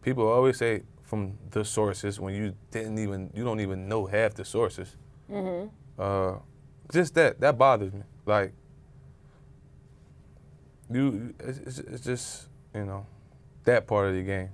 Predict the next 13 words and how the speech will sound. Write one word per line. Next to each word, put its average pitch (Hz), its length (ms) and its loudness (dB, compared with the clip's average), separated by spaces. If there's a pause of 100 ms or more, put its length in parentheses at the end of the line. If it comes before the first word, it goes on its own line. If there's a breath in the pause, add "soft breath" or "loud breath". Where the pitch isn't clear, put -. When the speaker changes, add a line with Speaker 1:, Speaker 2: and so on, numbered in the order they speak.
(420)
Speaker 1:
that 101 320 0
makes 101 240 -4
the - 140 -8
game, 101 400 -2
like, 95 300 -2 (2250)
Speaker 2:
Like, 185 160 -4
it's - 120 -10
not 165 140 -2
the - 80 -8
same. 135 280 -10 (120)
Speaker 1:
Yeah, 147 340 2 (200)
so, 98 360 -4 (200)
like, 101 220 -2